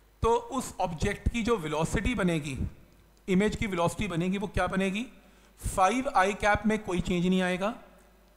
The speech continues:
थ्री जे कैप में कोई चेंज नहीं आएगा। क्यों? क्योंकि एक्स वाई, क्योंकि मिरर किस प्लेन में है? एक्स वाई प्लेन में है, और इंसेक्ट की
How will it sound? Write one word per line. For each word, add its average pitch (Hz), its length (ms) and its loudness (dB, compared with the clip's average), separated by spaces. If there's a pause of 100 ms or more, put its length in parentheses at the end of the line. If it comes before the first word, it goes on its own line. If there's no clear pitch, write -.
(180)
थ्री 226 320 4
जे 208 260 4
कैप 208 340 2
में 214 100 4
कोई 180 220 -2
चेंज 175 240 0
नहीं 180 160 4
आएगा। 180 300 0 (800)
क्यों? 233 280 2 (360)
क्योंकि 214 360 -2
एक्स - 180 -2
वाई, 220 200 2
क्योंकि 190 420 -8
मिरर 180 260 2
किस 196 180 -4
प्लेन 202 300 2
में 214 80 4
है? 220 100 0
एक्स 202 240 -4
वाई 196 100 2
प्लेन 190 240 0
में 185 120 2
है, 185 280 -2 (440)
और 208 220 2
इंसेक्ट 208 500 0
की 247 140 -2